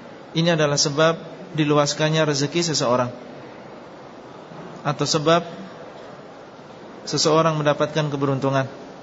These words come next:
sebab seseorang mendapatkan jodoh. Keyakinan dia bahwasanya ini adalah sebuah sebab, padahal Allah Subhanahu wa taala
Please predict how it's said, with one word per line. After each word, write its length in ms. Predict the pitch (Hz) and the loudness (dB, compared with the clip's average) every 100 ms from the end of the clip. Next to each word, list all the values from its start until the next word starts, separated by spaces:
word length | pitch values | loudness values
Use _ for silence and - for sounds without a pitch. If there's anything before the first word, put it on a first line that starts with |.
| - - - - - - - - - | -18 -18 -18 -18 -18 -18 -18 -16 -8
sebab 480 | - 151 151 170 170 | -4 0 4 4 2
seseorang 480 | 156 - 139 151 160 | -2 2 4 4 4
mendapatkan 480 | 147 135 143 - 143 | 2 2 0 0 2
jodoh. 320 | 139 135 139 - - - - - - - - - - - - - - - - - - - - - - - - - | 2 4 2 0 -12 -14 -16 -16 -16 -16 -16 -16 -16 -18 -16 -16 -16 -18 -18 -18 -16 -16 -16 -16 -16 -16 -16 -6
Keyakinan 480 | 160 170 165 202 202 170 | 4 4 6 6 6 6
dia 340 | 160 139 139 165 - - - - - - | 6 6 2 -6 -12 -14 -16 -16 -14 2
bahwasanya 480 | 151 147 143 180 180 | 4 6 6 4 4
ini 140 | 170 156 | 4 4
adalah 240 | 143 139 | 4 2
sebuah 240 | 135 139 | 2 2
sebab, 320 | 139 135 139 123 - - - - - - - - - - - - - - - - - - - - | 2 2 2 2 -4 -16 -16 -16 -18 -18 -18 -18 -18 -18 -18 -18 -18 -18 -18 -18 -18 -18 -8 0
padahal 460 | 151 147 156 151 | 2 4 4 4
Allah 260 | 175 180 170 | 4 4 4
Subhanahu 380 | 156 151 143 143 | 2 2 4 4
wa 40 | |
taala 520 | 143 156 175 196 208 | 6 6 6 6 4